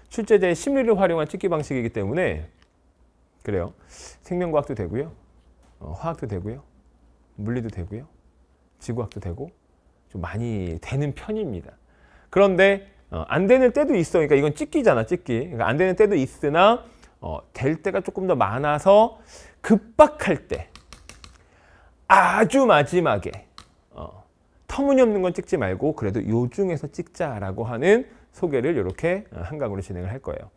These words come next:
그래서 총 여섯 강으로 우리 이제, 어, 코어 강의가, 어, 진행이 되는구나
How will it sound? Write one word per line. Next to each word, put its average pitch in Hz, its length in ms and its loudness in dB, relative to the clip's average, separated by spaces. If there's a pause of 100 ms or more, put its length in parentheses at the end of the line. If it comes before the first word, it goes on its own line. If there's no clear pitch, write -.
(120)
그래서 123 180 -8
총 226 280 8 (500)
여섯 - 460 -6
강으로 120 760 0
우리 98 220 -6
이제, 98 440 0 (260)
어, 80 220 -8
코어 180 320 2
강의가, 139 640 4 (180)
어, 78 180 -12
진행이 107 300 -6
되는구나 131 540 -4